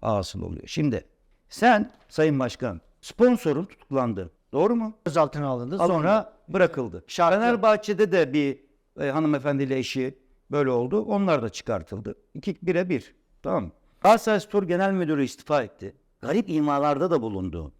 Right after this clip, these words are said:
Speaker 1: Neler dönüyor? Bu da bir açıklığa kavuşması lazım. Sebepleri, nedenleri anlatılması lazım. Zaniolo bu işin içine girdi.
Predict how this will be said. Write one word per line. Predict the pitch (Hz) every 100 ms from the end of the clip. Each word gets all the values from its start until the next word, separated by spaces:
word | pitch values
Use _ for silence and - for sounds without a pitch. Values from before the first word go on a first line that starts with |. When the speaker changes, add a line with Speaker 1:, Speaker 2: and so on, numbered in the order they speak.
| -
Speaker 1:
Neler | 135 160 185 185
dönüyor? | 147 127 110 95 90
Bu |
da | 240 202
bir |
açıklığa | 202 - 202 208
kavuşması | 208 165 - 110 -
lazım. | 95 87 85 _
Sebepleri, | - 165 170 165 160 175
nedenleri | 160 147 135 160
anlatılması | 151 117 - 107 - 76
lazım. | 64 _ _ -
Zaniolo | 160 214 247 220 196 214 _ _ _ -
bu | 202
işin | - 180
içine | - 147 156
girdi. | 117 104 95 90